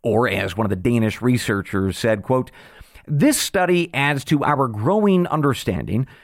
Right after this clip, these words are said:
that marijuana use is not harmless," end quote. Well, we are gonna find out soon enough, aren't we?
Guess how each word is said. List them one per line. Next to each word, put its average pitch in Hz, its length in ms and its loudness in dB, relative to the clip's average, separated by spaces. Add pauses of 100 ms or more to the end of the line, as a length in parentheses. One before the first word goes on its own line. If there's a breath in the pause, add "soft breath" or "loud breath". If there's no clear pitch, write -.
(160 loud breath)
that 143 160 -2
marijuana 175 580 2
use 123 400 2
is 147 480 2
not 147 540 2
harmless," - 840 -2 (240)
end 117 140 -2
quote. - 260 -14 (920)
Well, 175 380 -2
we 151 200 -2
are 160 60 0
gonna 135 140 -2
find 139 260 0
out 135 220 -6 (340 soft breath)
soon 170 240 0
enough, 196 240 0
aren't 190 180 0
we? 127 140 0